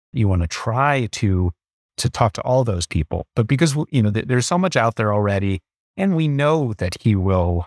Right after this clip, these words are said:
not cooperate, he will obstruct. The House January sixth committee did subpoena him, and he, not surprisingly, refused to comply. You know, we've seen at this point years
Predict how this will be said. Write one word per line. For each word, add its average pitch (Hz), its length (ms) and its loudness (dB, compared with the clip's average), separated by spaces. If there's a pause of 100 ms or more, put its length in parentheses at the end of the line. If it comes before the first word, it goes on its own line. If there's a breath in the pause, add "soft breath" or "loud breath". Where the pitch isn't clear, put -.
(640)
not 117 240 0
cooperate, 90 640 0
he 117 100 2
will 92 180 4
obstruct. 92 640 -2
The 104 100 -2
House 113 460 0 (440)
January 104 260 2
sixth - 260 -2
committee 98 340 2
did 117 460 0 (300)
subpoena 90 460 2
him, 90 520 0
and 90 280 0
he, 87 540 0
not - 280 -2
surprisingly, 87 960 0
refused 90 520 0
to - 80 0
comply. 90 640 0 (440)
You 120 140 0
know, 104 120 2
we've 104 220 -2
seen 117 500 2
at 127 120 -2
this - 140 -2
point 113 260 2
years 110 840 0